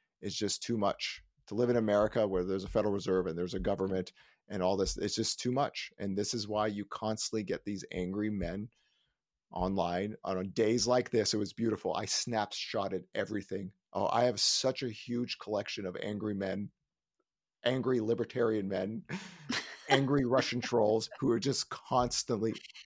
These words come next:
just, like, throughout the years, it was the same thing. So, um, in this case, we are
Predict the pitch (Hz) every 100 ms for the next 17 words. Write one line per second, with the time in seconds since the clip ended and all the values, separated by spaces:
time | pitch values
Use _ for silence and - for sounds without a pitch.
0 | - 131 - 107 95 - _ _ - 123
1 | 139 131 120 113 104 92 - 95 101 -
2 | 107 98 101 98 87 90 _ - - -
3 | _ _ - - 120 110 95 - 107 101
4 | 95 87 - 127 131 180 - 143 120 -
5 | 120 117 107 95 101